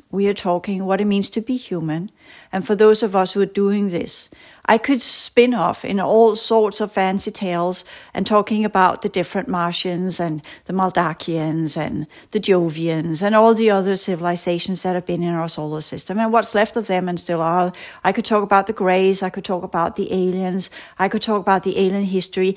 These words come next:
That's my future human, humanity channel, as well as the Whole Academy. And the books, I, I've written six books, uh, around this topic. So, so that's where you find that information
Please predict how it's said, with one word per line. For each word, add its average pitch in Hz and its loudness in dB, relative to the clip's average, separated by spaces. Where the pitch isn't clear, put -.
That's - 4
my 220 2
future 202 -2
human, 175 -4
humanity 185 -2
channel, 202 0
as 185 -4
well 175 0
as 180 -2
the 185 -2
Whole 165 -4
Academy. 160 -6
And 196 2
the 196 6
books, 196 6
I, 185 0
I've 175 -2
written 190 0
six - -2
books, - -6
uh, 175 0
around 170 -2
this 165 -6
topic. - -8
So, - -4
so 208 -2
that's 226 2
where 233 4
you 196 0
find 180 -4
that 160 -4
information 170 -6